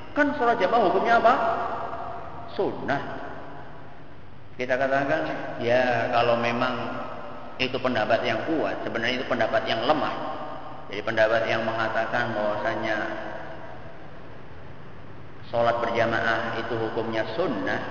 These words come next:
itu adalah pendapat yang kurang kuat. Pendapat yang lebih kuat adalah pendapat yang mengatakan bahwasanya sholat berjamaah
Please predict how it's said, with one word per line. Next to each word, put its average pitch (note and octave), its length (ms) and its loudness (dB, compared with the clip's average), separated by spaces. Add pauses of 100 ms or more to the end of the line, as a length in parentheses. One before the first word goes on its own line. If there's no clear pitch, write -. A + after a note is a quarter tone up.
(840)
itu D#3+ 260 0
adalah C3 220 2
pendapat B2+ 400 2
yang C3 240 0
kurang B2 400 2
kuat. G2+ 180 4 (720)
Pendapat A#2 400 6
yang C3 160 0
lebih A2+ 240 0
kuat D3+ 160 6
adalah B2+ 160 2
pendapat A#2 240 4
yang C3 160 0
mengatakan A#2 400 2
bahwasanya A#2 480 2
sholat A#2+ 220 2 (880)
berjamaah C3 500 4